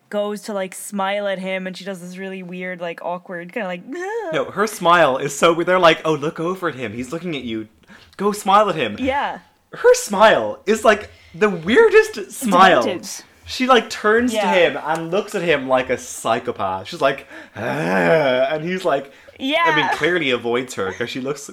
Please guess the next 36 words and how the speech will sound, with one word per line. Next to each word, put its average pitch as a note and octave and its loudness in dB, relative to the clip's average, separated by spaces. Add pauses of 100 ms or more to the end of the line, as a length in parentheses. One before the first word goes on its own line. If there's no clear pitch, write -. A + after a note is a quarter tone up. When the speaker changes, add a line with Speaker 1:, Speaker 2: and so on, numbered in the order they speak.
Speaker 2:
really C3 -4
<laughs> - -6
fucking F3+ 0
weird. F#3+ -4
Speaker 1:
She - -4
looks B3 -6 (320)
Speaker 2:
And D3 2
she's A3+ 0
so G3+ 0
Speaker 1:
demented, F#3 -2
Speaker 2:
embarrassed, D3+ 4
Speaker 1:
yeah. - -18
Speaker 2:
being D3+ -4
like, C#3+ -4
"Oh, F#3+ -8
God. F3+ -10 (440)
Oh, F#3 -8
I'm F3+ -6
so G3 -6
embarrassed." F3 -4
I'm E3 -10
like, D3 -8 (100)
"When, F3+ -10
why G3+ -2
did G#3 -10
you G#3 -10
look G#3 -4
at D#4+ -6
him F#3+ -4
like C3 2
that?" G#2+ 0 (1040)
Speaker 1:
Yeah, C#4 -2
don't D#4+ -4
maybe C4 -8
just, A#3+ -12
like, A3+ -12